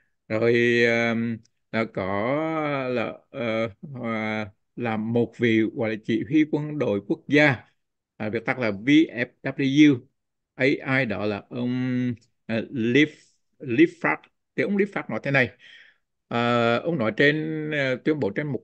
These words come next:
cái trang web của nhóm, ờ, quân đội này. Thì ông ta nói thật, ông, ông nói thẳng với ông Donald Trump là những bình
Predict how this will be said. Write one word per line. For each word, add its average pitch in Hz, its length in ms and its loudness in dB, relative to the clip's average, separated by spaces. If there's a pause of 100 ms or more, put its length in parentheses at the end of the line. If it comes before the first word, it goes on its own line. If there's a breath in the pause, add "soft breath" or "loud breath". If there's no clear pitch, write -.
cái 120 160 -2
trang 143 220 -2
web 107 200 -4 (420)
của - 240 -4
nhóm, 107 600 -6
ờ, 117 600 -4 (200)
quân 151 160 -4
đội 120 180 0
này. 127 280 2 (480)
Thì 143 60 -6
ông 190 140 -4
ta 180 100 -2
nói 120 220 -4
thật, - 180 -8
ông, 180 180 -8
ông 180 120 -8
nói 127 120 -2
thẳng 117 180 -2
với 143 100 -6
ông 165 100 -8
Donald 156 260 -4
Trump 160 140 -4
là 151 80 -6
những 127 260 -4
bình 127 140 0